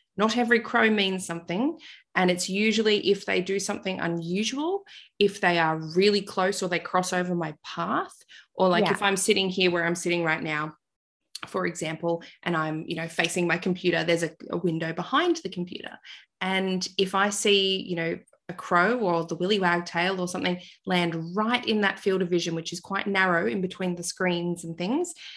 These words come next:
Speaker 1: then that's usually like a, "Hey, I'm trying to get your attention. There's a message here." So I'll interpret that. But if they're just flying back in the backyard or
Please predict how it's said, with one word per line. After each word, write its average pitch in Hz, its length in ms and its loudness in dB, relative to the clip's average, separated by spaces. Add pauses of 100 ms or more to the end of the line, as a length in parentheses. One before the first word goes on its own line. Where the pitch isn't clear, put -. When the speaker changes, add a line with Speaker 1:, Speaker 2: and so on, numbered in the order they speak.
(560)
Speaker 1:
then 185 300 4
that's 190 340 2
usually 180 380 0
like 165 260 -2
a, 170 120 0
"Hey, 208 240 2
I'm 190 80 -2
trying 175 200 -2
to 180 80 -6
get 175 80 -8
your 170 100 -4
attention. 165 720 -6
There's 170 160 -4
a 165 40 -2
message 165 420 -6
here." - 140 -16 (220)
So - 120 0
I'll 285 80 4
interpret 226 420 0
that. - 160 -8 (380)
But 262 100 4
if 339 80 4
they're 415 80 4
just 392 180 2
flying 196 260 2
back 185 200 0
in 185 60 0
the 180 60 2
backyard 175 640 2
or 156 240 -4